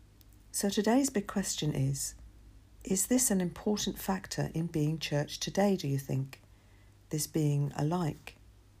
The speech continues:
The early church, as we know, was made up of a ragtag group of disciples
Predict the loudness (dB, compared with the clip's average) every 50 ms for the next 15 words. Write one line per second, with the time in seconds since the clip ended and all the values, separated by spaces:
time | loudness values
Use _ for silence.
0 | -20 -20 -20 -20 -20 -20 -20 -20 -20 -20 -20 -20 -20 -20 -20 -20 -20 -20 -20 -20
1 | -20 -20 -20 -20 -20 -20 -20 -20 -20 -20 -20 -20 -20 -20 -20 -20 -8 0 4 6
2 | 8 8 6 6 4 2 2 2 2 0 -4 -2 0 0 2 2 2 4 4 2
3 | 2 0 0 0 0 2 2 2 0 0 0 -2 -4 -2 0 2 2 2 0 -2
4 | -2 -2 -2 -2 -2 -2 -4 -4 -4 -8 -8 -4 -2 -2 0 0 -2 -4 -4 -4
5 | -6 -6 -6 -6 -10 -12